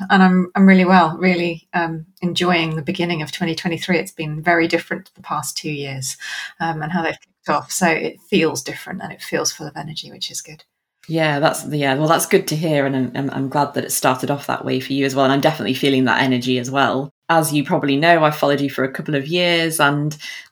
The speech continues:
Speaker 2: I think there's two areas really that I'm quite interested in, in focusing on, and the first one is,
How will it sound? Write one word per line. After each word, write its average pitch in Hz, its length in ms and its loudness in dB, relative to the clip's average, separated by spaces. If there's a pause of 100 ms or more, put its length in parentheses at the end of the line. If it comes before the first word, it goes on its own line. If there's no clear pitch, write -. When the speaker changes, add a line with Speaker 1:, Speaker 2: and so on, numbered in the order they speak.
(340)
Speaker 2:
I 165 140 2
think 214 160 0
there's 180 160 2
two 214 340 2
areas 156 480 4
really 139 320 2
that - 380 -2
I'm 143 200 0
quite 135 420 -2 (400)
interested 143 500 -2
in, 131 260 0
in 135 140 -2
focusing 139 500 0
on, 120 220 -4
and 131 240 -4 (360)
the - 60 -4
first 170 360 4
one 151 180 2
is, 135 300 -2